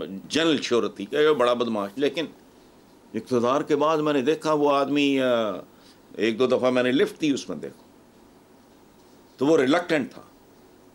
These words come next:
वो मैंने कहा, "जी आएँ तारिक साहब, अच्छा, मैं, मैं आपको ड्रॉप कर देता हूँ।" बसों के अड्डे पे खड़े, बाबा सोशलिज्म, मुस्तफ़ा जतोई, उसमें हर किस्म के लोग थे।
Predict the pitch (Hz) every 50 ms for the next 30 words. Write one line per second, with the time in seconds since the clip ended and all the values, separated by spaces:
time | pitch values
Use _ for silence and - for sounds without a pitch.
0 | - - 147 165 156 113 98 98 95 95 101 92 104 151 170 143 101 95 92 92
1 | - - - - - - - - 151 - - 147 147 139 131 123 117 120 123 123
2 | 120 107 - - - - - - 80 - - - 82 76 - - - - - 92
3 | - - - - - - - - - 101 104 - 139 131 - - 127 123 120 147
4 | 143 143 139 - 127 117 117 113 - - - - - - - - - - - -
5 | - - - - - - - - - - - - - - - - - - - -
6 | _ _ - - - - - - - - - - - 117 120 123 131 127 123 120
7 | 110 - 127 120 - - 123 131 123 127 131 120 101 - - - - - - -
8 | - - - - - - - - - _ _ - _ - - 117 143 139 - 117
9 | 95 104 117 113 107 113 101 131 131 135 131 107 - - - - - - - -
10 | - - - _ 104 104 - 160 175 139 208 214 - - - 220 - - 202 208
11 | - 170 147 120 104 92 80 - - -